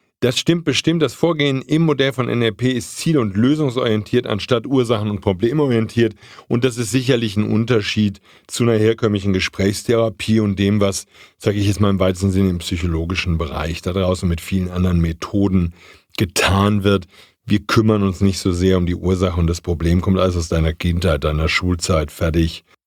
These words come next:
Und deine Partnerin ist schuld, dein Partner, das ist ja auch völlig klar, und deine Ex-Partnerin, dein Ex-Partner auch.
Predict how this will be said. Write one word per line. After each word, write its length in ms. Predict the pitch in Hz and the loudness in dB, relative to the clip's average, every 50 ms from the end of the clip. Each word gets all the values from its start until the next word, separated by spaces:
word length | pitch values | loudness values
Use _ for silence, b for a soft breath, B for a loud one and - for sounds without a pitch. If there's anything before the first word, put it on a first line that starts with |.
| _ _ _ _ _ - | _ _ _ _ _ -2
Und 160 | - 98 87 | 0 0 2
deine 220 | 95 90 85 85 82 | 4 4 4 4 2
Partnerin 540 | - - 80 71 69 69 73 71 69 73 76 | 2 0 0 0 -2 -4 -8 -8 -8 -6 -6
ist 140 | 76 85 | -4 -2
schuld, 340 | - - - 87 85 80 82 | -2 0 0 0 0 0 -2
dein 180 | 80 76 80 - | -4 -6 -4 -2
Partner, 420 | - 85 78 65 62 71 71 78 | 0 0 0 0 -2 -2 -4 -2
das 220 | 73 - - - - | -4 -4 -6 -4 -4
ist 160 | - - - | -4 -2 -2
ja 120 | - - | -2 -2
auch 160 | - - 92 | -2 -4 -6
völlig 380 | - - 101 87 85 82 - - | -4 0 2 2 2 2 0 0
klar, 180 | - 90 87 87 | 0 2 2 4
und 80 | 80 | 4
deine 200 | 80 78 78 80 | 2 2 0 0
Ex-Partnerin, 640 | 85 87 - - - - 78 - - 78 82 85 82 | -2 -4 -4 -4 -2 -2 -2 -2 -2 -2 -2 0 0
dein 160 | 85 82 78 | 0 0 0
Ex-Partner 640 | 71 - - - - - - - - 85 - - 87 | -2 -4 -8 -8 -6 -6 -6 -6 -6 -6 -4 -2 0
auch. 280 | 87 95 95 92 - | 2 4 2 2 0